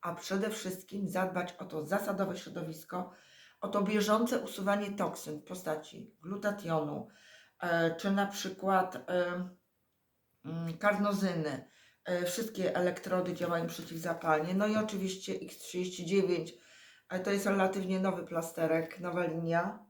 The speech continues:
chyba od roku jest na rynku, czy od dwóch lat. E, robi furorę, po-, ponieważ, e, po prostu, e, przywraca nasze funkcje regeneracyjne. E, wyobraźmy sobie, że jesteśmy samochodem, który się sam naprawia. Hmm, czy to nie byłoby cudowne?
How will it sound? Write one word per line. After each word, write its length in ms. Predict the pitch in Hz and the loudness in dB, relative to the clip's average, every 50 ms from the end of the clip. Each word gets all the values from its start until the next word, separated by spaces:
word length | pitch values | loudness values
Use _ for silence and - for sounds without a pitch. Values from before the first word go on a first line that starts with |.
| _ _ | _ _
chyba 180 | - 147 151 156 | -14 -8 -6 -4
od 120 | 156 156 | -2 0
roku 300 | 160 180 220 - - 160 | 0 0 0 -2 0 0
jest 200 | 165 151 156 - | 0 0 0 0
na 80 | 160 160 | -2 -2
rynku, 360 | 160 160 156 156 - - 156 | -2 -2 -2 -4 -6 -8 -12
czy 140 | 147 - 156 | -10 -8 -8
od 120 | 151 147 | -8 -6
dwóch 200 | 147 151 151 151 | -6 -6 -4 -2
lat. 360 | 160 165 190 254 262 - - - - - - - - - - _ _ | 0 0 2 0 0 -4 -10 -18 -20 -20 -20 -20 -20 -20 -20 _ _
E, 80 | 175 185 | 6 6
robi 260 | 196 202 190 202 196 | 8 8 6 4 0
furorę, 440 | 196 196 196 190 180 165 160 180 - | -2 0 2 4 4 6 4 4 2
po-, 160 | - 160 156 | -2 -4 -6
ponieważ, 760 | - - - 214 208 190 170 160 170 202 226 226 - - - _ - | -6 -8 -6 -4 -2 0 0 2 2 2 2 0 -2 -6 -10 _ -6
e, 220 | 190 196 196 190 | -2 0 0 0
po 160 | - - 226 | 0 -2 -4
prostu, 640 | 226 - 175 160 151 151 - - 190 196 226 233 - - - - - - _ _ - | -6 -2 0 0 0 -2 -2 -4 -2 -2 -2 -2 -4 -6 -12 -20 -20 -20 _ _ -6
e, 120 | 214 202 | -6 -4
przywraca 640 | 196 - 233 233 226 208 185 170 165 165 - 220 226 | 0 4 6 6 6 6 6 2 0 0 -2 -2 0
nasze 320 | 220 185 143 156 - - | 0 0 0 0 -2 -6
funkcje 360 | 196 - 277 302 - - 185 175 | -8 -8 -8 -8 -6 -4 -2 -2
regeneracyjne. 960 | 170 160 - - 147 147 135 135 123 - - - - - - - - - _ _ _ _ _ _ _ _ _ _ _ _ - | -2 -2 -2 -4 -4 -4 -6 -6 -8 -10 -14 -16 -16 -16 -16 -16 -18 -20 _ _ _ _ _ _ _ _ _ _ _ _ 0
E, 120 | 180 185 185 | 0 4 6
wyobraźmy 520 | 208 208 202 220 254 269 - - 233 233 | 6 6 8 8 6 6 4 4 2 2
sobie, 400 | - - 233 226 220 220 220 196 | 4 4 2 2 2 2 0 0
że 120 | 185 185 | 0 0
jesteśmy 560 | 185 185 - 196 196 196 - 185 180 170 - - - | 0 -2 -2 -2 -4 -2 0 0 0 -2 -2 -6 -10
samochodem, 920 | - - - 196 196 196 190 185 - 170 156 151 156 156 170 170 180 - - - - - - - _ _ _ _ _ _ | -12 -6 -2 0 0 2 0 0 0 -2 0 0 0 0 0 -2 -6 -10 -14 -18 -18 -18 -18 -20 _ _ _ _ _ _
który 300 | - - - 208 208 208 | -16 -12 -8 -6 -6 -6
się 140 | - - - | -6 -6 -8
sam 260 | - - 156 160 160 | -6 -6 -4 -4 -4
naprawia. 640 | 160 156 - 151 143 139 135 135 135 135 143 - - _ _ | -6 -6 -8 -8 -8 -8 -8 -10 -10 -10 -10 -12 -14 _ _
Hmm, 240 | 165 160 156 160 160 | -6 -4 -4 -4 -4
czy 100 | - 185 | -6 -6
to 120 | - 208 | -4 -2
nie 140 | 208 220 233 | 2 4 4
byłoby 300 | 233 277 277 277 269 262 | 4 4 2 0 0 -2
cudowne? 640 | - - 190 175 156 147 147 - 147 156 151 - 190 | -4 -4 -4 -2 -2 -2 -2 -2 -4 -4 -4 -4 -6